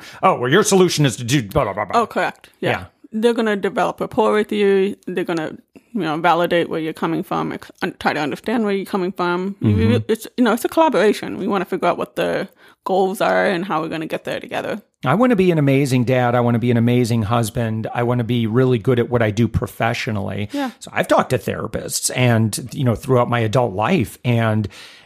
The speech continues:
Speaker 1: I, it's helpful. And I don't often get answers from them, but they help me discover the answers that I already have, and I get that clarity.
Speaker 2: Yeah, yeah.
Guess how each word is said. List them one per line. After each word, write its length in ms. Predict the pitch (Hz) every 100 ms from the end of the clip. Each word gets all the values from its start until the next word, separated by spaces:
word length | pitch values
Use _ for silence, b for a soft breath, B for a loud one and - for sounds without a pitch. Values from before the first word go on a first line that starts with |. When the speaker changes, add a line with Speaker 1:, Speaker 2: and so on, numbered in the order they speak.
| B -
Speaker 1:
I, 80 | -
it's 420 | - 147 240 -
helpful. 680 | - 160 220 202 - - _
And 220 | 143 135 127
I 120 | 180
don't 300 | 190 220 -
often 440 | 139 214 185 131
get 220 | 143 -
answers 440 | 135 160 185 151 -
from 200 | 131 113
them, 380 | 113 185 269 -
but 180 | 139 127
they 120 | 151
help 160 | 139 151
me 100 | 139
discover 540 | 123 - 147 131 127
the 180 | 120 -
answers 360 | 123 120 120 101
that 140 | 113
I 100 | 113
already 240 | 120 117 117
have, 120 | 117
and 160 | 131 120
I 80 | 117
get 260 | 120 110
that 200 | 107 101
clarity. 500 | - - 240 147 117
Speaker 2:
Yeah, 220 | 113 180 - B B
yeah. 100 | -